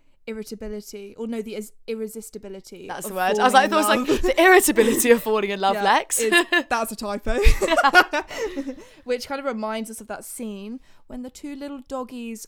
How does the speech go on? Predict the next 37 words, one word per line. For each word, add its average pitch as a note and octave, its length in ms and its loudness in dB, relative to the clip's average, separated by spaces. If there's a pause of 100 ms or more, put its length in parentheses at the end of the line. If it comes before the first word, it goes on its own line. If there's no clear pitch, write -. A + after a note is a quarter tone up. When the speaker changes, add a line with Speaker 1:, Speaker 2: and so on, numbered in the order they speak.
(160)
Speaker 1:
lock A3+ 360 -14
eyes G3+ 540 -12
when A3+ 120 -14
they've A3 140 -16
got - 140 -20
their G#3+ 100 -16
little A3+ 180 -14
strand A3 380 -16
of A#3 80 -20
spaghetti A#3 460 -16
in A#3 100 -12
their A#3 80 -8
Speaker 2:
Yeah, G3+ 280 2
Speaker 1:
mouth. F#3+ 100 -2
Speaker 2:
yeah. E3+ 280 -2 (180)
Speaker 1:
And B3+ 100 -12
that's B3 120 -8
Speaker 2:
The A3 60 -6
Speaker 1:
the, - 160 -6
and B3+ 80 0
that's E4 100 -2
Speaker 2:
cutest A#3 200 -6
Speaker 1:
the, F3 60 -10
Speaker 2:
scene. D#3+ 160 -8
Speaker 1:
the D#4 80 -14
cover D4 340 -8
of B3 120 -12
the B3 80 -12
movie A#3+ 300 -10
too. A3+ 340 -14
It's - 100 -18
just, A3 200 -10
I A3 40 -10
Speaker 2:
Mm-hmm. G#3 160 -10
Speaker 1:
just, G3+ 260 -14 (220)
I D4+ 80 -20
love D#4+ 240 -14